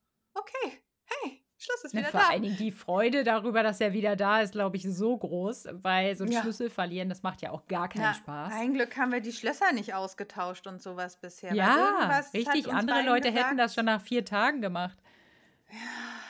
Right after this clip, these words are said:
Speaker 1: ja, ja, das, also, ja, ich hatte auch manchmal so kleine Attacken, wo ich dachte:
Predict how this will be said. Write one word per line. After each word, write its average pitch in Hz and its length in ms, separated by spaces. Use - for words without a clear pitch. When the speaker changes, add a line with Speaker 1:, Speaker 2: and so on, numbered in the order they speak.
Speaker 1:
ja, 208 420
ja, 196 240
das, - 240
also, 202 460
ja, 240 320
ich 254 100
hatte 269 240
auch 277 60
manchmal 294 320
so 262 80
kleine 269 480
Attacken, 277 360
wo 262 40
ich 254 60
dachte: 254 260